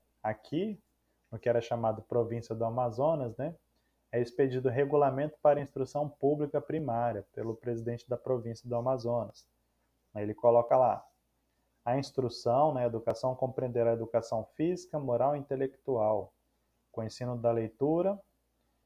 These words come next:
e para o sexo feminino a mesma educação, instrução intelectual, mais modificadas, né,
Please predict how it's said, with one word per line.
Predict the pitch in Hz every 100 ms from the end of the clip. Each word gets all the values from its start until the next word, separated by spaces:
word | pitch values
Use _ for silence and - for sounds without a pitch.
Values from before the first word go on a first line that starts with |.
| _
e | 120
para | - 123 127
o |
sexo | 127 139 135 - 131
feminino | 143 131 127 139 135
a |
mesma | 131 165 165
educação, | 160 160 160 156 - 139 147 156 - _ -
instrução | 135 123 _ - 127 135 127 - - 127
intelectual, | 127 131 131 - 147 104 98
mais | 110 127 135
modificadas, | 135 127 - 131 - 117 123 139 156 170 - -
né, | 110 127